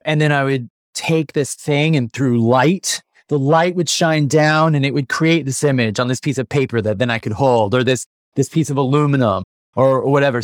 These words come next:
Putting on the aluminum, things like that, it became sculptural even. So the carpet was the same. I would draw out the textile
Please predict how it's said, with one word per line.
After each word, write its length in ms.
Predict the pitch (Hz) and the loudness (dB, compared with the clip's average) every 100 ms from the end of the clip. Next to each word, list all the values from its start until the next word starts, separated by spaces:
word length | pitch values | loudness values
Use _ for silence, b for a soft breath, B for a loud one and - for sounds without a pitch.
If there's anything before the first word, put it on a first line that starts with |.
| 123 | -2
Putting 240 | 180 160 | 0 0
on 100 | 147 | 0
the 80 | 135 | 0
aluminum, 400 | 139 151 151 135 | 0 0 -2 -2
things 160 | 131 | -2
like 100 | 135 135 | -2 0
that, 160 | 143 - | -2 -2
it 280 | 139 135 - | -4 -6 -6
became 300 | 147 143 113 | -4 -2 -4
sculptural 800 | - 147 131 - 120 90 90 113 | -2 -2 -2 -2 -2 -2 -4 -4
even. 480 | 113 98 85 92 - B B | -2 -2 -4 -6 -6 B B
So 100 | 139 | 0
the 80 | 160 | 0
carpet 360 | - 160 147 | 0 -2 -2
was 140 | 139 127 | -2 -2
the 80 | 127 | -2
same. 320 | 196 139 104 | 0 0 0
I 80 | 104 | -2
would 160 | 110 | -2
draw 600 | - 113 139 143 151 156 | -4 0 2 4 4 2
out 300 | 147 143 151 | 2 0 -2
the 80 | 131 | -4
textile 800 | - 135 - - 139 139 139 135 | -4 -4 -4 -2 0 0 0 -2